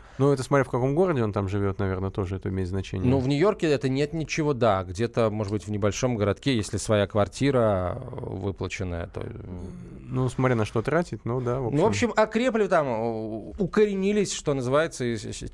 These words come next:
Speaker 2: сейчас спокойно. Напишите, кстати, где в Америке вы живете. По-моему, этот слушатель наш живет в-, в-, во Флориде, если я ничего не путаю.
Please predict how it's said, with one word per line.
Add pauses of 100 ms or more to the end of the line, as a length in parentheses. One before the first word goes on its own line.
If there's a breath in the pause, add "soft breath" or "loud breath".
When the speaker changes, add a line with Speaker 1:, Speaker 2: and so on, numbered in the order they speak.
(120)
Speaker 2:
сейчас
спокойно.
Напишите,
кстати,
где
в
Америке
вы
живете. (320 loud breath)
По-моему,
этот
слушатель
наш
живет
в-,
в-,
во
Флориде,
если
я
ничего
не
путаю.